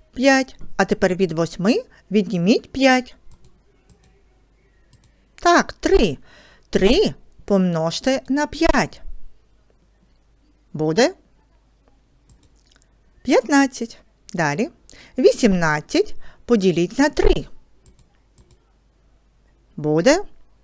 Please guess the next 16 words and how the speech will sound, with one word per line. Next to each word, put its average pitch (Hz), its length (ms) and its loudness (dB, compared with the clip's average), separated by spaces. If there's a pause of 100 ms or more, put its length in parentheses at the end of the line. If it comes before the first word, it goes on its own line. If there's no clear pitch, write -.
(1200)
так, 302 400 2 (100)
шість. - 500 0 (440)
А 185 80 0
тепер 190 420 0
від 285 220 4
десяти 180 840 2 (560)
відніміть 247 640 8
шість. 175 680 -2 (2750)
І 196 80 0
це 349 220 2
буде 415 260 4 (680)
чотири. 302 520 4 (800)
А 208 80 0
тепер 196 300 0
чотири 185 720 0 (320)
помножте 190 800 0